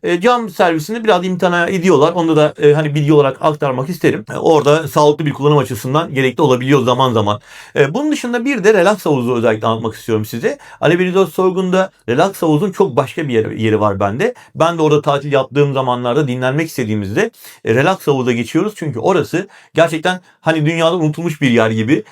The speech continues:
Yine çok yüksek ağaçlar, bitkiler ve gerçekten güzel bir peyzaj içerisinde, e, bir,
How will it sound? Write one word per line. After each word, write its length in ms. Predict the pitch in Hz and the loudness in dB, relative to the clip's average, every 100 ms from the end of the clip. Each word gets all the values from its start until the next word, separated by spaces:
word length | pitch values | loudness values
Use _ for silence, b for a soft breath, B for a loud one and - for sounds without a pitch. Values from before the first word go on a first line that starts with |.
| b | b
Yine 160 | 147 147 | 0 2
çok 220 | 170 156 | 0 -2
yüksek 320 | 131 147 165 | -4 -4 -2
ağaçlar, 560 | 135 127 127 131 123 120 | 2 2 0 0 -2 -2
bitkiler 460 | 120 - 123 127 120 | -8 -4 0 0 0
ve 60 | |
gerçekten 400 | 117 127 143 127 | -2 -2 -4 -6
güzel 220 | 117 110 | -2 -2
bir 40 | 104 | -2
peyzaj 420 | - 135 131 123 | -2 0 0 -2
içerisinde, 640 | 107 123 107 - 120 196 214 B B B | -4 -4 -4 -6 -4 -4 -6 B B B
e, 240 | 117 113 | 2 2
bir, 180 | 147 185 | 2 -2